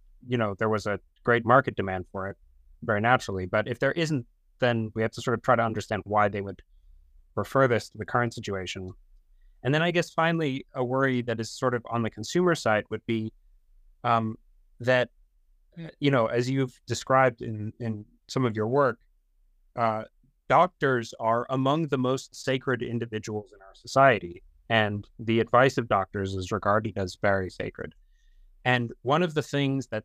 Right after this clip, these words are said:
pisses people off more than anything else in the whole world is when insurance companies make decisions that they regard as the purview of a doctor. And,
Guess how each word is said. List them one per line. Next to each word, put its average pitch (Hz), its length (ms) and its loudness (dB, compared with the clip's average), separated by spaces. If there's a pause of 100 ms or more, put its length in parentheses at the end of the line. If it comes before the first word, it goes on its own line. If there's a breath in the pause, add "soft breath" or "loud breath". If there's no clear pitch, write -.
(120)
pisses 147 320 -4
people 127 320 0
off 104 280 -2
more 113 160 -2
than 104 120 -6
anything 120 300 0
else 110 220 -2
in - 80 -20
the - 60 -20
whole 131 260 0
world 107 340 0 (500)
is 110 240 0
when 113 380 2 (480)
insurance 151 640 4
companies 123 600 -2
make 113 380 -2 (320)
decisions 123 680 0
that 113 160 -2 (120)
they 117 200 4
regard 110 640 0
as 101 160 -6
the 101 100 -4
purview 110 440 0
of 95 120 -4
a 92 100 -8
doctor. - 420 -10 (1400)
And, 110 460 2